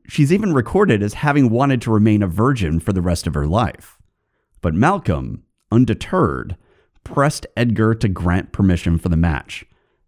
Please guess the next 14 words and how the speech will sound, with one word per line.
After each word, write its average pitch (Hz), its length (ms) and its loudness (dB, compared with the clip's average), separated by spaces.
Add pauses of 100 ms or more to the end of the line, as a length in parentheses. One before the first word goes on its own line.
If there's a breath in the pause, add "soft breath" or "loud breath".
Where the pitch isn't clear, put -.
because 190 280 0
these 214 200 -6
were 147 180 -4
aristocrats 104 960 0
and 87 200 2
this 107 280 -2
was 101 240 2
the 107 80 0
eleventh 87 440 0
century. 87 640 -2 (380)
So - 160 -6
what 135 180 0
Margaret 135 500 2
wanted 82 680 -4